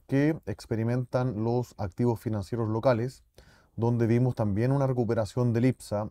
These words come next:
en dos coma cero nueve por ciento. La renta fija local se acopla al movimiento de las tasas internacionales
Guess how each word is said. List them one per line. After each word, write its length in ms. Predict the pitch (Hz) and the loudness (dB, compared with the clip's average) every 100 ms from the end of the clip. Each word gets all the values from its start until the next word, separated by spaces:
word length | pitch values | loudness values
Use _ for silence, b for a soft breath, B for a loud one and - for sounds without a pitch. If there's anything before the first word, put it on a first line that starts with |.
| - | -8
en 160 | 98 95 | -6 -4
dos 160 | 107 | -4
coma 220 | - 101 92 | -4 -6 -4
cero 200 | 101 95 | -4 -4
nueve 220 | 104 110 | -4 -4
por 140 | 110 | -4
ciento. 420 | - 101 80 139 175 b b b b b b | -4 -4 -4 -10 -10 b b b b b b
La 80 | 117 | -2
renta 260 | 117 117 | -2 -2
fija 340 | 107 123 - 117 | -4 -4 0 0
local 460 | 107 127 139 160 - _ - | 2 6 6 4 -6 _ -20
se 240 | - 104 | -6 -4
acopla 520 | 95 117 120 135 131 - | -2 -4 -2 0 0 0
al 260 | - 135 135 | 0 2 2
movimiento 800 | 131 127 127 135 131 - 131 82 | 2 2 2 0 -4 -4 -4 -2
de 320 | 104 131 131 | -2 -2 0
las 140 | 110 - | -4 -4
tasas 340 | 113 - 104 | -8 -8 -10
internacionales 880 | 110 98 104 107 - 151 160 170 | -8 -6 -4 -6 -2 0 0 -2